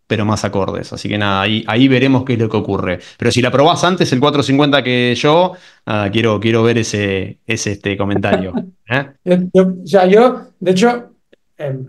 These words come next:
Speaker 2: a ver, yo no me dedico a probar motos, es decir, que mi trabajo es Print Trail, la tienda, los cursos, los viajes, pero, em, probar motos siempre me ha gustado y al final, pues, oye, me dejas una, venga, pruebo.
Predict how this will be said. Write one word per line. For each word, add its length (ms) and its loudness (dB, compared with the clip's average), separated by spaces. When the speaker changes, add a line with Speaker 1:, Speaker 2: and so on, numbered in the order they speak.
Speaker 2:
a 40 -4
ver, 420 2
yo 160 -4
no 120 4
me 100 4
dedico 280 0
a 60 -2
probar 200 2
motos, 220 2
es 160 0
decir, 160 2
que 100 -2
mi 180 -4
trabajo 480 2
es 400 2
Print 240 -8
Trail, 320 2
la 140 -4
tienda, 320 -2
los 140 -2
cursos, 280 -4
los 100 0
viajes, 440 0
pero, 360 4
em, 540 2
probar 280 0
motos 300 0
siempre 200 0
me 60 4
ha 40 2
gustado 420 0
y 280 -2
al 100 0
final, 280 0
pues, 160 -4
oye, 160 2
me 100 2
dejas 160 -2
una, 120 4
venga, 200 2
pruebo. 280 -2